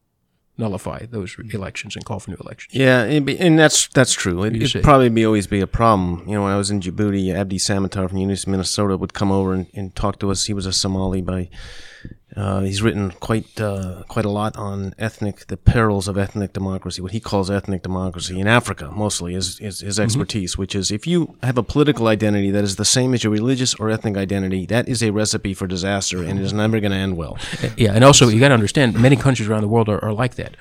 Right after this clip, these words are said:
Speaker 1: Many countries around the world are based on ethnicity. You know, Thailand, land of the Thais, Turkey, land of the Turks, Poland, land of the Poles, France, land of the Franks, or based on religion. You know, Israel, land for Jews,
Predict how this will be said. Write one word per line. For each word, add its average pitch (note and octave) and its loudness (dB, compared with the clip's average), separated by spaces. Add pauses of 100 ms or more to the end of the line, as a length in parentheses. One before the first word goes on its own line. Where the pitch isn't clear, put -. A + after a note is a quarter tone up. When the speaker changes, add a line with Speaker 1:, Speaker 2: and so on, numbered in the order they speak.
(320)
Speaker 1:
Many C3 6
countries D3+ 2
around A#2+ 2
the A2 0
world A2 0
are G2+ 0
based A2+ 2
on A2 2
ethnicity. B2 0 (480)
You A2+ 0
know, F#2+ -2
Thailand, A2 2
land G#2 -4
of G2+ -4
the G#2 -6
Thais, A2+ 2
Turkey, A#2+ -2
land G2+ -4
of G2 -4
the G2+ -6
Turks, - 4 (320)
Poland, B2 4
land A2 -2
of A2 0
the G#2 -4
Poles, C3+ 0
France, A#2+ 2
land A2 0
of A2 -2
the G2+ -6
Franks, C3+ 2 (380)
or C3 4
based A#2 2
on B2+ 4
religion. G#3+ 2 (200)
You A#2 -2
know, F2 -4
Israel, A2+ 2
land G#2+ 0
for C3 0
Jews, C3+ 4